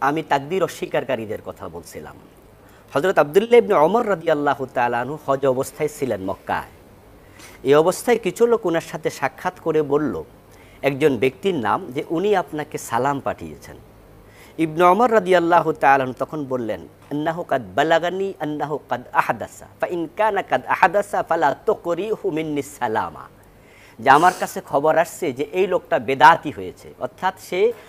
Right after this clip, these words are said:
নতুন একটি চিন্তার আবিষ্কার করে মানুষের কাছে প্রচার চালাচ্ছে, আর সেটা ছিল তাকদীরের ব্যাপারে। অর্থাৎ ওই লোকটা বলে বেড়াতো যে আল আন-, আল আমরু উনফুন, যে আগ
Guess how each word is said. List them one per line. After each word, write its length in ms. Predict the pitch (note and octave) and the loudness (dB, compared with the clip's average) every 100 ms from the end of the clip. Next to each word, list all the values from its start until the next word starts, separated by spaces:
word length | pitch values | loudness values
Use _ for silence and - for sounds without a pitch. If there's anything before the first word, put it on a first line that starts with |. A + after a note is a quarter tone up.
| - C3+ | -12 -2
নতুন 400 | E3+ F3 B3 A#3+ | -2 0 -2 -2
একটি 240 | A3+ F#3+ | 0 -4
চিন্তার 520 | - F3 F3 E3 F#3+ - - - | -4 -6 -4 0 0 -2 -10 -4
আবিষ্কার 580 | C3+ D#3+ - - F3+ | -4 -4 -10 -2 -2
করে 240 | D3+ D#3 D3 | 0 -2 0
মানুষের 380 | C3+ D3 - C#3 | -2 -6 -8 -10
কাছে 220 | C#3 C3 | -8 -10
প্রচার 360 | - C#3 D#3+ D3 - | -8 -6 -4 -6 -6
চালাচ্ছে, 600 | F2+ E2 - - G#3+ C4 - - - | -10 -10 -16 -6 -6 -6 -12 -20 -4
আর 140 | A#2+ B2 | -2 0
সেটা 380 | - E3 G3 | -2 -4 -4
ছিল 260 | F#3+ A3 A#3 | -4 -2 -2
তাকদীরের 760 | - - A#2 G#2+ E3 F3+ A#2+ F2+ | 0 -2 -2 -4 -6 -4 -4 -6
ব্যাপারে। 340 | E2+ D2+ - - - _ - - | -16 -16 -18 -20 -20 _ -20 -8
অর্থাৎ 360 | - - F#3+ F3+ | -6 -4 -6 -2
ওই 180 | G3 A3+ | 0 2
লোকটা 340 | A#3 A#3 A3+ | 0 2 0
বলে 320 | D#3 D#3 F#3+ | 4 4 4
বেড়াতো 500 | G#3+ A3 A3 - E3 - - - | 4 4 2 -2 -8 -10 -20 -18
যে 160 | C#3 F3 - | -8 -8 4
আল 320 | F3+ G#3+ A#3 - _ - | 6 6 2 -12 _ 6
আন-, 320 | G3+ A#3+ A3 | 6 6 0
আল 180 | F3 F3 - | 0 0 2
আমরু 400 | G#3 B3 A#3+ F3+ F3 - | 2 2 0 -4 -4 0
উনফুন, 520 | D4 C4 - - D#2 C#2+ - - _ - - | 2 2 0 -8 -16 -20 -20 -20 _ -20 -8
যে 80 | D3+ | 2
আগ 180 | D#3 | 2